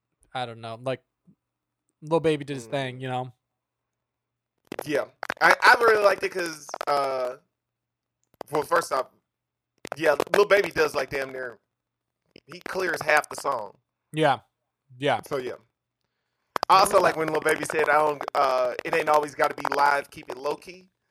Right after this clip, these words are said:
Speaker 1: Yeah.
Speaker 2: Uh, th-, that's just more of him dropping more of the ge-,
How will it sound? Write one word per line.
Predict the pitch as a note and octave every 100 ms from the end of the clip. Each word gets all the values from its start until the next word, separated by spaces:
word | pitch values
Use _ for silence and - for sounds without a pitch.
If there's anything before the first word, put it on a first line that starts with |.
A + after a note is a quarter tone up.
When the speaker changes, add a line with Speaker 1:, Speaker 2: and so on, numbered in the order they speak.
| _ _ - -
Speaker 1:
Yeah. | C#3 C3
Speaker 2:
Uh, | B2+ A#2+ -
th-, | E3 E3
that's | E3+ E3
just | D3+ C#3
more | C#3+
of | C3+
him | C#3 C3
dropping | C3+ A#2+ A#2+ A#2
more | A#2
of | A2
the |
ge-, | G#2+ A#2